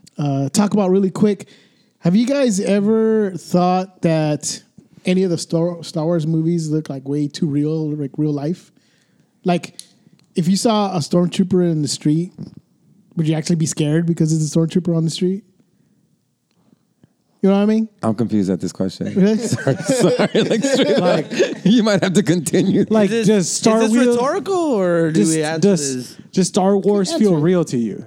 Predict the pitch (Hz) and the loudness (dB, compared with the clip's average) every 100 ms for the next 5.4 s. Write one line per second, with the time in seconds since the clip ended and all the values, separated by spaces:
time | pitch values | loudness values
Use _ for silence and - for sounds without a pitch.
0 | 117 127 143 151 139 165 190 320 247 196 | -8 -4 -2 -2 -2 -2 -2 -2 0 0
1 | 165 208 208 220 - 202 - 214 196 170 | 2 0 0 -8 -6 -6 -2 -2 -2 0
2 | 220 254 226 - 208 202 196 190 190 185 | 0 2 0 2 0 2 0 2 2 0
3 | 170 214 214 196 196 185 160 190 185 185 | 0 0 0 2 0 0 0 0 2 0
4 | 165 160 156 156 - 147 - 156 143 135 | 0 0 -2 -2 -2 -4 -2 -2 0 -4
5 | 135 131 135 | -6 -10 -12